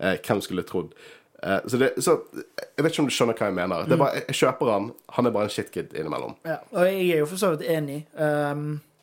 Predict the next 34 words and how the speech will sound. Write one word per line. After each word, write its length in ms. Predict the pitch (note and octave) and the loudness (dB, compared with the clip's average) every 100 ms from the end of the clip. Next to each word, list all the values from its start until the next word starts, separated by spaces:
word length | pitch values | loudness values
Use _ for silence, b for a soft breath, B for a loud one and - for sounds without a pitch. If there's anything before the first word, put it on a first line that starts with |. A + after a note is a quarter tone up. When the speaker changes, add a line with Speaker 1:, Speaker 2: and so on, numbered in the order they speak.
| _ _ b b b b - | _ _ b b b b -4
Speaker 2:
jeg 80 | F#3 | 2
har 80 | A#3 | 4
ikke 140 | C4 B3+ | 4 2
akkurat 300 | - G#3+ - | 0 -2 0
samme 340 | A3 G3 E3+ E3+ E3+ E3+ E3+ E3+ E3 - G3 _ _ G#3+ | -2 0 0 0 2 2 2 0 -4 -18 -20 _ _ -14
syn. 720 | - - - - - E3+ G#3+ G#3 | -10 -8 -8 -6 -4 -4 -4 0
Jeg, 320 | F#3 F#3 F3+ b b b b _ _ _ _ - | 2 2 -6 b b b b _ _ _ _ 0
jeg 140 | F3 | 0
liker 640 | G3 F3+ D#3 D3 - D#3+ | 2 0 0 -2 -4 -2
han 100 | E3+ | -2
ikke 300 | F#3 - F3+ F3+ | -4 -6 -4 -2
så 480 | - - - E3 D3 | -4 -4 -2 0 2
godt. 240 | F3 F#3 E3+ | 0 -2 -2
Han 100 | D#3+ | -2
er 120 | D3+ | -4
ikke 140 | D#3 F3+ | -4 -4
favorittkarakteren 800 | F#3 E3+ E3 D3 C#3 D3 C#3+ D#3+ | -2 -4 -4 -6 -2 -4 -2 -4
min, 160 | G3+ | -4
men 140 | G3 F3 | -2 -2
jeg 140 | E3+ | -4
har 100 | E3+ | -6
på 80 | D#3+ | -6
en 80 | F3 | -8
måte 160 | D#3 | -6
ikke 220 | D3 - D#3 | -8 -4 -2
noe 80 | D#3 | -2
imot 320 | C#3+ C3+ - | -2 -6 -6
han 160 | D3 | -2
heller, 160 | D3 D3 E3 | -2 0 2
Speaker 1:
Hvem 80 | E3 | 2
er 80 | |
Speaker 2:
fordi 80 | - G2+ | 4 4
Speaker 1:
favorittkarakteren 560 | E2+ D2+ C2 D2 C#2+ | 2 -4 -6 -4 -6
din? 120 | C2+ | -8